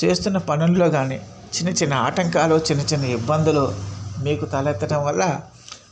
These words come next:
ఒక రకంగా మానసికమైన ఆందోళనకు గురయ్యే అవకాశాలు ఎక్కువగా ఉంటుంది. అలాగే మానసికమైన భయం ఎక్కువగా పెరగడానికి ఎక్కువగా అవకాశాలు ఉంటాయనే విషయాన్ని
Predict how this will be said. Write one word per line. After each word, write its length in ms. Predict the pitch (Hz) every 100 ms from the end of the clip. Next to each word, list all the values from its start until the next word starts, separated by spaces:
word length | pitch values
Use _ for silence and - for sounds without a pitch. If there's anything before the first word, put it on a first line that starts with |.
| -
ఒక 140 | 120 156
రకంగా 400 | 160 196 214 202
మానసికమైన 800 | 170 160 170 175 170 170 160 151
ఆందోళనకు 520 | 143 135 151 151 151 147
గురయ్యే 340 | 131 131 131
అవకాశాలు 600 | 120 113 127 127 - 123
ఎక్కువగా 320 | 107 117 127
ఉంటుంది. 560 | 117 117 117 110 113 - - _ - - -
అలాగే 220 | 123 165
మానసికమైన 640 | 170 131 156 170 175 165 151
భయం 480 | 117 143 190 185
ఎక్కువగా 400 | 143 135 147 143
పెరగడానికి 580 | 139 127 127 127 127 113
ఎక్కువగా 320 | 113 143 139
అవకాశాలు 560 | 117 117 143 139 127 123
ఉంటాయనే 380 | 113 120 120 113
విషయాన్ని 460 | 104 - 113 107